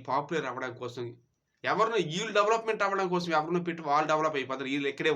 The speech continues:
ఉంటారు. ఆ మోనాలిసా అనేది డెవలప్ అయిపోయి హీరోయిన్ అయిపోయింది. ఈ పెట్టిన వాళ్ళు మాత్రం ఎక్కడ ఉన్నాడో ఎవడో తెలియదు. అది లెక్క. వాళ్ళు పాపులర్ చేస్తారు, పైకి తెస్తారు. వీళ్ళు ఆ దగ్గర కాలగా గోరు దగ్గర కూడా పని చేయక పైకి రావాలని అయిపోతారు చాలామంది, వీడియోలు తీసి, అవి తీసి, ఇవి తీసి.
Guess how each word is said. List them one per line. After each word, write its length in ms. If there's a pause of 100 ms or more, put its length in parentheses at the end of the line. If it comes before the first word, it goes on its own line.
ఉంటారు. 320 (480)
ఆ 120
మోనాలిసా 460
అనేది 280
డెవలప్ 300
అయిపోయి 240
హీరోయిన్ 300
అయిపోయింది. 360 (260)
ఈ 120
పెట్టిన 220
వాళ్ళు 200
మాత్రం 260 (120)
ఎక్కడ 140
ఉన్నాడో 240
ఎవడో 140 (100)
తెలియదు. 300 (1160)
అది 160 (100)
లెక్క. 240 (880)
వాళ్ళు 360
పాపులర్ 380
చేస్తారు, 260
పైకి 280
తెస్తారు. 280
వీళ్ళు 200
ఆ 120
దగ్గర 240
కాలగా 320 (200)
గోరు 220
దగ్గర 120
కూడా 220
పని 180
చేయక 420
పైకి 240
రావాలని 320
అయిపోతారు 440
చాలామంది, 300
వీడియోలు 380
తీసి, 220 (360)
అవి 220
తీసి, 240
ఇవి 180
తీసి. 240